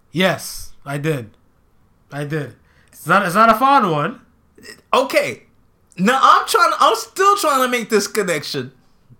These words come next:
Speaker 2: Uh, why are we giving out roses and candy on Valentine's
Speaker 1: But
Speaker 2: Day?
Speaker 1: it's a Hallmark thing, man. That, that's the thing. They can marketize, they can marketize anything and monetize a lot of things and stuff like that to make it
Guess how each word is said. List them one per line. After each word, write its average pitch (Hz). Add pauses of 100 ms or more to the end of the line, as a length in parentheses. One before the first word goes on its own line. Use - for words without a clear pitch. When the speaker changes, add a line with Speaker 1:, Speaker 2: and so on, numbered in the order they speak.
(1160)
Speaker 2:
Uh, 180
why 214
are 196
we 202
giving 160
out 127
roses 127
and 127
candy 113
on 104
Valentine's 104
Speaker 1:
But 139
Speaker 2:
Day? 143
Speaker 1:
it's 143
a 156
Hallmark 151
thing, 113
man. 117
That, 123
that's 147
the 147
thing. 131
They 127
can 135
marketize, 139 (380)
they 131
can 120 (240)
marketize 123 (280)
anything 156 (100)
and 113
monetize 123
a 110
lot 139
of 131
things 120
and 113
stuff 113
like 113
that 113
to 120
make 117
it 120